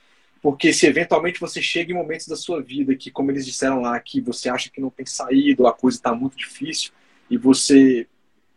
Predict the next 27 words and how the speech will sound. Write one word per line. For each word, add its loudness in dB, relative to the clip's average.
saber -6
que -18
tem -6
algo -2
a -2
mais, -4
ou -4
você -10
pode -8
se -18
conectar -6
com -6
algo -2
a -4
mais, 0
ou 2
usar 2
mais -6
este 0
recurso, -8
né, -6
pra 0
mim, -2
particularmente, -6
faz -2
muito -8
sentido. -2